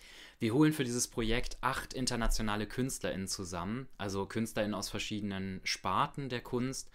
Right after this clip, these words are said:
aber auch aus verschiedenen Sprachen. Und das ist eigentlich auch schon das Thema. Es geht nämlich genau darum,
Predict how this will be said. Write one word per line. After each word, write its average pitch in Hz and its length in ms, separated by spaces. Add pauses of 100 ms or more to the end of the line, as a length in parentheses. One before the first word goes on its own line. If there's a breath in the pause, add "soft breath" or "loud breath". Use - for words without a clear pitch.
(220 loud breath)
aber 107 160
auch 107 100
aus 117 140
verschiedenen 113 480
Sprachen. 95 680 (300 loud breath)
Und 107 80
das 113 160
ist - 100
eigentlich 120 300
auch 113 100
schon 110 160
das 101 220
Thema. 87 400
Es - 140
geht 123 180
nämlich 113 180
genau 101 240
darum, 107 400